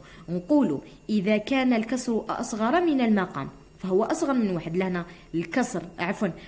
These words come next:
البسط أصغر من المقام، لهنا البسط أصغر من المقام، فهما في الزوج أصغر من الواحد. ومن بعد واش نشوفوا؟ نروح نشوف شكون عنده الأرقام الكبار، نعطي له الإشارة أكبر. لاحظتوا لهنا عطيت لكم وحده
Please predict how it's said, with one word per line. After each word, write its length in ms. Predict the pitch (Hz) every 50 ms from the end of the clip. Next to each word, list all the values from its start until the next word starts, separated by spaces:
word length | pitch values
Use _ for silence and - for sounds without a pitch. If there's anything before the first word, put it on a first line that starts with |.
| - -
البسط 400 | 175 175 160 220 214 - - 214
أصغر 280 | - 208 208 - 202 202
من 140 | 196 190
المقام، 220 | 190 190 - 392 508 539 381
لهنا 180 | 302 269 269
البسط 280 | 254 233 320 320 - -
أصغر 200 | - - 240 240
من 60 | 233
المقام، 200 | 208 196 - 175
فهما 440 | - - 254 240 240 233 220 214 208
في 120 | 208 -
الزوج 320 | 415 370 247 359 427 427 -
أصغر 240 | 370 - 277 285 285
من 180 | 254 240 226
الواحد. 320 | 214 190 180 160 160 147 147 - - - - - -
ومن 140 | 466 508 403
بعد 160 | 294 285 240
واش 200 | 247 226 220 -
نشوفوا؟ 420 | 196 175 - 170 165 165 - 359 403
نروح 260 | 330 247 247 247 -
نشوف 280 | 226 214 - 220 220 -
شكون 280 | - - - 226 220
عنده 360 | 202 185 180 170 214 254 294 - - - - - -
الأرقام 580 | 247 247 - 196 - 262 - 311 320 330 294
الكبار، 500 | 247 - - 180 170 180 185 190 196 214 - - - -
نعطي 520 | 262 285 294 277 254 240 - - 214 202
له 260 | 196 202 226 226 220 - 226
الإشارة 560 | 220 208 - 214 202 - - 202 208 254 349
أكبر. 360 | 359 285 - - 151 139 131 - - - - -
لاحظتوا 460 | 139 151 - - 330 320 - 285 226 - - - - - -
لهنا 300 | - 156 165 165 214 269
عطيت 280 | 294 285 - 240 240 226
لكم 260 | 214 - - 240 226
وحده 320 | 214 - 202 214 294 349